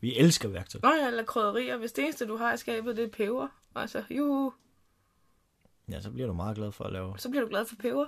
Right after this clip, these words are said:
Speaker 1: pebersovs.
Speaker 2: <laughs> Nej, noget andet, man kunne bruge, det var den her disciplin, som vi også snakkede om. Hvis ikke at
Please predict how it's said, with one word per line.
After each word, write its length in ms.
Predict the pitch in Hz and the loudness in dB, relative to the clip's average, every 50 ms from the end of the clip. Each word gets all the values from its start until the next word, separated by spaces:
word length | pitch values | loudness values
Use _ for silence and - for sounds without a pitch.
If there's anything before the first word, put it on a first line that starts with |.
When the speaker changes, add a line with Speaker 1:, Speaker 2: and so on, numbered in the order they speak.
| - - | -4 -6
Speaker 1:
pebersovs. 420 | - 123 117 403 - 113 - - - | -2 2 4 4 4 2 0 -2 -2
Speaker 2:
<laughs> 120 | - - - - - - - - 453 - - - - - - - - - - - - - _ - - - - - - - - - 392 - - - - - - - - - 392 - - - - 392 427 415 392 349 339 - - - - - - - - - - | -2 -4 -6 -8 -10 -6 0 0 0 0 0 -6 -6 -6 -6 -8 -20 -16 -16 -16 -16 -16 _ -20 -10 -4 -2 -2 -2 -2 -2 -8 -8 -8 -8 -20 -20 -20 -20 -12 -6 -6 -6 -6 -6 -10 -4 0 0 0 0 -2 -4 -8 -10 -10 -12 -12 -14 -14 -16 -4 4
Nej, 280 | 196 180 190 - - - | 6 8 8 8 6 4
noget 160 | 220 240 240 | 4 6 6
andet, 220 | 233 269 302 330 | 6 6 6 4
man 140 | 311 277 247 | 4 2 0
kunne 140 | - 247 226 | 0 -2 -2
bruge, 220 | - 240 254 262 | 2 2 4 4
det 40 | 269 | 4
var 140 | 277 254 247 | 4 4 4
den 80 | 247 247 | 4 2
her 140 | 277 269 | 2 0
disciplin, 680 | 254 - 262 247 - - 262 - - 320 320 - - 233 | 0 0 -2 -4 -4 -4 -8 -6 -2 -2 -2 -2 -2 -4
som 200 | - 233 220 208 | -4 -4 -4 -2
vi 60 | 190 | -4
også 180 | - 196 - - | -4 -6 -8 -8
snakkede 320 | - - - 175 - - | -8 -8 -6 -6 -6 -6
om. 180 | - - - 226 - - - _ _ _ _ _ _ _ - - _ _ | -8 -10 -14 -20 -20 -20 -20 _ _ _ _ _ _ _ -20 -20 _ _
Hvis 240 | - 208 240 233 - | -2 0 0 0 0
ikke 240 | - 254 277 277 - | -2 -4 -4 -4 -4
at 140 | - 226 220 | -6 -6 -8